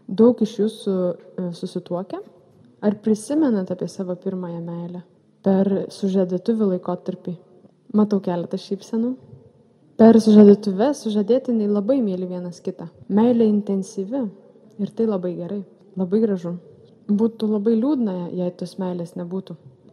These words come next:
Ir tai matyti gražu. O po penkių, dešimties, dvidešimties santuokos metų,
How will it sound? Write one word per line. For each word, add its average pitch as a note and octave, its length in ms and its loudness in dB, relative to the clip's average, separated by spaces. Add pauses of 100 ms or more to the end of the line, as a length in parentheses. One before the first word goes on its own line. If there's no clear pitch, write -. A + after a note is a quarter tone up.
(120)
Ir G3 140 -2 (140)
tai C#4 180 4
matyti A3+ 400 0
gražu. F#3 380 -4 (720)
O G#3+ 80 6
po A3 180 4
penkių, A3+ 760 2
dešimties, G#3 840 -6 (260)
dvidešimties A3+ 880 -6
santuokos A3 560 -10
metų, G#3+ 380 -6